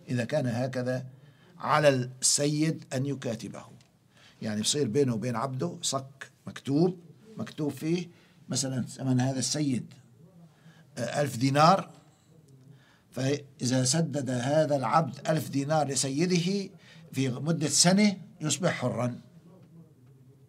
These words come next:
هذا اسمه عقد المكاتبة. فيذهب العبد، الأصل العبد يشتغل وماله لسيده، ولكن سيده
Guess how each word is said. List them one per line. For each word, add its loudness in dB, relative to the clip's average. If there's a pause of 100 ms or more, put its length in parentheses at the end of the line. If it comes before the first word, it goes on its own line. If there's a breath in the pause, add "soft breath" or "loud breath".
(240)
هذا 0
اسمه -2
عقد -2
المكاتبة. -8 (1040 loud breath)
فيذهب 6
العبد، 2
الأصل 4
العبد 4
يشتغل 2 (380)
وماله 4
لسيده، 2 (560)
ولكن 2
سيده 2